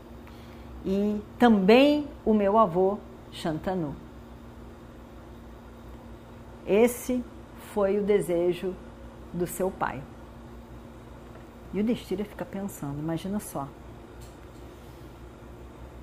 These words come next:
"Esse é o desejo do meu pai. Eu poder fazer esse ritual. Ele vai ganhar benefício com isso, ele vai receber, porque eu, como filho que eu sou dele. Eu poderia fazer isso,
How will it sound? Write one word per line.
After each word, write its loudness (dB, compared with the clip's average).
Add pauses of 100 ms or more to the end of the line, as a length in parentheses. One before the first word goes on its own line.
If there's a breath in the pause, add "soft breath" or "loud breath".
(120)
"Esse 2
é 6
o 6
desejo 2
do -2
meu 0
pai. -4 (800)
Eu -2
poder 8
fazer 2
esse -4
ritual. -4 (440)
Ele 8
vai 4
ganhar -2
benefício 2
com -2
isso, -2
ele 0
vai 0
receber, -2
porque -8
eu, -4 (640)
como 0
filho -4 (460)
que -6
eu -2
sou -2
dele. -2 (1200 loud breath)
Eu 6
poderia 6
fazer 2
isso, -2